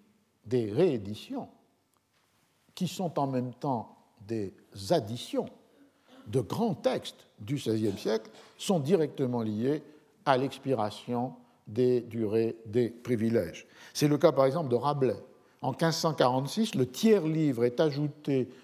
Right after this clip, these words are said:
au Gargantua et au Pantagruel, dont le privilège est arrivé à expiration.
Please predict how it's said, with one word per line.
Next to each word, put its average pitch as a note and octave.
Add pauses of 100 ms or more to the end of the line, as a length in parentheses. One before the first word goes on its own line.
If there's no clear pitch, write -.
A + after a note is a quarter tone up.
(120)
au C3
Gargantua C#3
et -
au A#2
Pantagruel, A#2+
dont C3+
le A#2+
privilège C3
est C#3
arrivé C3
à B2+
expiration. C3+